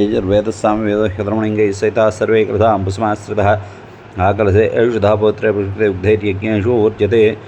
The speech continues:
गङ्गे जमुने च गोदावरी सरस्वती नर्मदे सिन्धु कावेरी जलेऽस्मिन् कुरु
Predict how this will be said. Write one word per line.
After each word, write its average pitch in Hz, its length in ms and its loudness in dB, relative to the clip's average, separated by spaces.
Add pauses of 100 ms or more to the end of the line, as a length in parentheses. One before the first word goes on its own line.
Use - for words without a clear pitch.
(240)
गङ्गे 117 360 2
जमुने 110 360 -2
च 107 120 -4
गोदावरी 107 600 4
सरस्वती 107 540 -2
नर्मदे 104 400 0
सिन्धु 107 280 -6
कावेरी 104 380 2
जलेऽस्मिन् 104 680 -2
कुरु 107 220 2